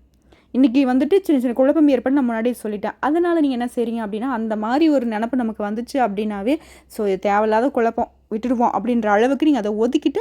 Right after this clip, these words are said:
அடுத்த வேலையை பாருங்க. அடுத்ததா குடும்ப விஷயமா இருந்துச்சு அப்படின்னா, அந்த குழப்பம் இருக்கு இல்லையா, அந்த சின்ன சின்ன குழப்பம் அப்படிங்கிறது குடும்பம் சம்மந்தப்பட்ட விஷயமா தான் இருக்கும். இதனால சற்று அலைச்சல்களும் சோர்வும் ஏற்படுறதுக்கு வாய்ப்பு இருக்கு. நீங்க அந்த ஓவர் திங்கிங்கு, அந்த சின்ன விஷயத்த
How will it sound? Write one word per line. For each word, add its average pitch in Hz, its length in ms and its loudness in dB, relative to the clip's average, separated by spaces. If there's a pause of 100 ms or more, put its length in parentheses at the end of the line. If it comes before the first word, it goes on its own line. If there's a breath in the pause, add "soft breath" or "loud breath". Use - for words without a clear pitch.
அடுத்த 208 280 -6
வேலையை 196 320 -2
பாருங்க. 185 400 -6 (580)
அடுத்ததா 320 360 4 (180)
குடும்ப 440 320 8
விஷயமா 262 400 2
இருந்துச்சு 214 360 -6
அப்படின்னா, 202 380 -4 (140)
அந்த 196 200 -6
குழப்பம் 262 400 2
இருக்கு 202 200 -6
இல்லையா, 185 260 -4 (300)
அந்த 196 180 -6
சின்ன 262 180 0
சின்ன 269 180 0
குழப்பம் 226 280 0
அப்படிங்கிறது 208 320 -2
குடும்பம் 233 260 0
சம்மந்தப்பட்ட 196 380 -6
விஷயமா 202 280 -6
தான் 202 160 0
இருக்கும். 185 240 -4 (320 loud breath)
இதனால 294 460 4
சற்று 226 400 -2
அலைச்சல்களும் 240 580 0
சோர்வும் 262 500 0
ஏற்படுறதுக்கு 196 540 -4
வாய்ப்பு 185 360 -4
இருக்கு. 185 260 -4 (800 soft breath)
நீங்க 226 180 -2
அந்த 214 160 0
ஓவர் 285 400 4
திங்கிங்கு, 196 500 -8
அந்த 220 200 -8
சின்ன 302 460 4
விஷயத்த 226 460 -4